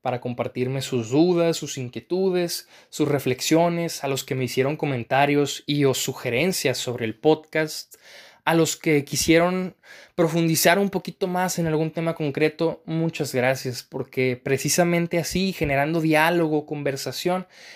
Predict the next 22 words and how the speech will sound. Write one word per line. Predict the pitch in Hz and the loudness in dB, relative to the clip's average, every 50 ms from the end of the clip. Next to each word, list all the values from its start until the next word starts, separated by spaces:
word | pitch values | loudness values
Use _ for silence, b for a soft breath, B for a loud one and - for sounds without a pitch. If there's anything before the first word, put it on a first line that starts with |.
| B B | B B
es | B - - | B -6 -4
como | - - 185 180 170 | 0 0 2 2 2
juntos | 160 - - 185 190 190 185 - 185 170 165 - - - _ | 0 2 2 4 4 4 0 -2 -4 -4 -4 -10 -16 -18 _
nos | 180 165 - - | -14 -14 -10 -8
acercamos | 151 - - 135 127 - - 160 170 175 160 156 160 160 - | -8 -8 -8 -8 -10 -4 -2 0 0 2 0 -2 -6 -8 -12
cada | - - - 170 170 175 170 | -16 -10 -8 -4 -2 -2 -2
vez | 170 165 - 175 | -2 -2 -4 -4
más | 175 196 196 - - - - _ b b b b b b b b b b | -4 -4 -4 -4 -6 -10 -12 _ b b b b b b b b b b
a | 143 | -8
la | 143 139 127 | -4 -2 0
verdad. | 123 117 110 110 104 117 113 117 123 - _ _ _ _ _ _ _ _ _ _ _ _ _ _ _ _ _ _ _ _ _ _ _ _ _ _ | 0 0 -2 -2 -4 -4 -6 -6 -6 -10 _ _ _ _ _ _ _ _ _ _ _ _ _ _ _ _ _ _ _ _ _ _ _ _ _ _
El | - 156 165 | -2 -2 4
día | 185 202 196 | 4 6 6
de | 196 190 | 6 6
hoy | 190 190 196 190 190 190 | 6 6 4 4 2 0
quisiera | - 160 - - - 165 160 165 | -4 -12 -10 -2 0 0 2 2
hablar | 170 165 165 160 160 160 160 | 0 0 0 0 0 -2 -4
con | - 160 151 | -6 -8 -8
ustedes | 135 - - - 151 156 156 151 147 | -8 -10 -6 -2 0 0 0 0 0
de | 151 | -2
un | 147 151 | -4 -4
tema | 147 - 156 160 160 160 160 | -2 -4 -4 0 -2 -2 -4